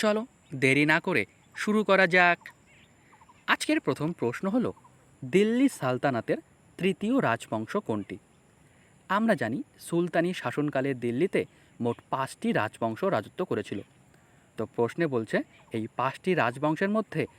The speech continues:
তৃতীয় রাজবংশ কোনটি ছিল? সঠিক উত্তর কী হবে? অপশন গ, তুঘলক বংশ ছিল দিল্লি সালতানাতের তৃতীয় রাজবংশ। পরবর্তী প্রশ্ন, কোন বংশের পর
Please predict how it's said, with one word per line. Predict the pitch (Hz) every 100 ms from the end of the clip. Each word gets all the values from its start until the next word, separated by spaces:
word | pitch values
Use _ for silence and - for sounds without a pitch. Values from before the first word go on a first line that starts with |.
| _ _
তৃতীয় | - 185 202 240 196
রাজবংশ | 120 - 110 110 190
কোনটি | 110 98 190 -
ছিল? | 98 - _ _ _ _ - _ _ - - -
সঠিক | 127 127 120
উত্তর | 110 -
কী | 127
হবে? | 123 302 _ _ _ _
অপশন | 127 - 151 156
গ, | 87 - _ _ _ - -
তুঘলক | 185 156 226 - 135
বংশ | 123 110 - 170
ছিল | 214 127 _ _ - 127
দিল্লি | 127 127 135 -
সালতানাতের | 123 113 127 113 208 311 - _ -
তৃতীয় | 135 - 151 220
রাজবংশ। | 120 - 107 107 95 - - - - _ _ _ _ - - - _ _ _ _ -
পরবর্তী | 262 320 294 175
প্রশ্ন, | 123 120 135 262 - - _ _ _ _ _ - - - _ _ _ _ _ _ - - _ - - -
কোন | 226 269 311 147
বংশের | 139 151 170 165 -
পর | 151